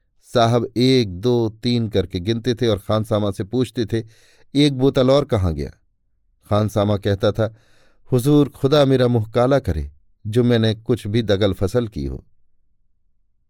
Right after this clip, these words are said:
साहब, "हम क्या झूठ बोलता है?" उनतीस बोतल नहीं था। खानसामा: "हुजूर, खुदा की कसम, मुझे नहीं मालूम कितनी बोतलें थीं।" इस पर साहब ने खानसामा के कई तमाचे लगाए, फिर कहा,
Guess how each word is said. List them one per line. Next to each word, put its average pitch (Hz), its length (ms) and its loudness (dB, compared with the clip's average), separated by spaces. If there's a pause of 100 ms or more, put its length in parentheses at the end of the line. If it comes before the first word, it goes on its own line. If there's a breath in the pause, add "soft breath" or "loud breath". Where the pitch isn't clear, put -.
(180)
साहब, 90 440 -2 (380)
"हम 123 140 2
क्या 135 160 4
झूठ 123 240 2
बोलता 113 340 2
है?" 117 320 0 (460)
उनतीस 123 300 0
बोतल 147 340 2
नहीं 180 180 4
था। 123 480 0 (960)
खानसामा: 101 720 -4 (560)
"हुजूर, 143 360 2
खुदा 131 320 0
की 120 160 -4
कसम, 131 400 0
मुझे 123 360 0
नहीं 131 220 0
मालूम 127 380 0
कितनी 117 300 -4
बोतलें 101 440 -4
थीं।" 73 120 -18 (1000)
इस 131 120 -2
पर 143 120 4
साहब 131 300 2
ने 135 100 2
खानसामा 120 540 0
के 110 120 -8
कई 107 180 0
तमाचे 107 420 -4
लगाए, 64 420 -10 (480)
फिर 92 120 -2
कहा, 85 340 -2